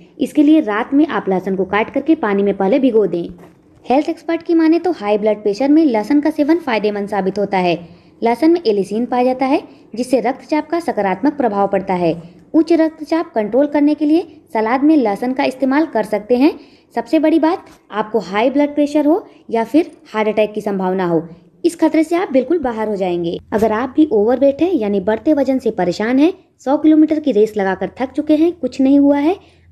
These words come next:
आज आयुर्वेद की किताब चरक संहिता के अनुसार बात करूंगी। दो लहसुन की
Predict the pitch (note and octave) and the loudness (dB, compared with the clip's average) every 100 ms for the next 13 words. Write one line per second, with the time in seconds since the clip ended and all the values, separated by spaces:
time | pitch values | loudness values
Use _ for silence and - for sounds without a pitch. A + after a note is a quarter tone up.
0 | - G#3+ D4 - _ A3 C#4 D4 D4+ D4+ | -14 -4 -4 -4 _ -2 0 2 0 -2
1 | D4+ D4+ D4+ A#3 A3 - G3 F#3+ C#4+ D4+ | -2 -4 -4 -4 -6 -4 -4 -2 0 0
2 | D4 D4+ C#4+ D4 D4+ D4+ D#4+ G#4+ - _ | 0 0 0 0 2 4 4 2 -4 _
3 | - C4 C#4 A3 G#3+ G3 F#3+ | -2 2 2 0 -4 -6 -8